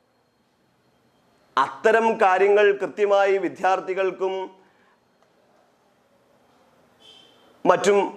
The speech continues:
നടത്തേണ്ടതിനു പകരം അവരുടെ ചിന്തയും മനസ്സും മറ്റു പല കാര്യങ്ങളിലുമാണ്.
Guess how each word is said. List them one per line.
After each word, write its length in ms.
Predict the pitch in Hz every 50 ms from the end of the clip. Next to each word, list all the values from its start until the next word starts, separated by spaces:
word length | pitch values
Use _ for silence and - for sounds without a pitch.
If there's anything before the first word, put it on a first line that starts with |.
| - - - - 156
നടത്തേണ്ടതിനു 600 | 160 160 165 165 - 220 220 220 214 202 202 202 196 - 160
പകരം 320 | 147 135 156 165 165 123 - - - - _ _ _ _ _ _ - 113 131
അവരുടെ 320 | 143 160 175 185 185 196 190 -
ചിന്തയും 420 | 170 165 165 165 185 185 190 185 180 170
മനസ്സും 360 | 160 156 160 - - 190 220 226 - - - _ _ _ _ _ _ _ - - _ _ - 139
മറ്റു 220 | 147 147 - - 170 214
പല 80 | 196 196 185
കാര്യങ്ങളിലുമാണ്. 680 | 180 170 170 170 170 170 170 160 147 127 113 104 95